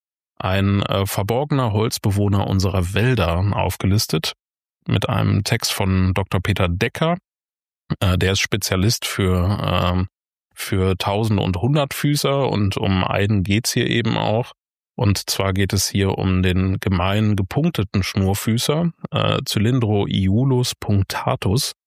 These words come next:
Und, ähm, das ist eben eine ausgesprochene Waldart, der, ja, ähm, so Totholz aufsucht. Und es gibt hier auf jeden Fall jetzt mal, ähm,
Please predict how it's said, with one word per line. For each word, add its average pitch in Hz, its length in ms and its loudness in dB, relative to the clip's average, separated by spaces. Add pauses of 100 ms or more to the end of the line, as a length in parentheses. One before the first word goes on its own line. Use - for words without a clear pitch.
(380)
Und, 98 480 0
ähm, 95 520 2
das 95 180 0
ist 107 140 0
eben 104 360 0
eine 95 460 0
ausgesprochene 110 800 0
Waldart, 117 840 -2
der, 95 460 0 (200)
ja, 92 300 0 (140)
ähm, 110 200 0
so 95 360 0 (160)
Totholz 123 840 -2
aufsucht. 127 720 -2 (520)
Und 104 260 0
es - 180 -4
gibt 110 180 -2
hier 120 300 0
auf 110 220 -4
jeden 101 220 0
Fall 98 280 -2
jetzt 95 240 -2
mal, 92 360 0 (540)
ähm, 92 640 2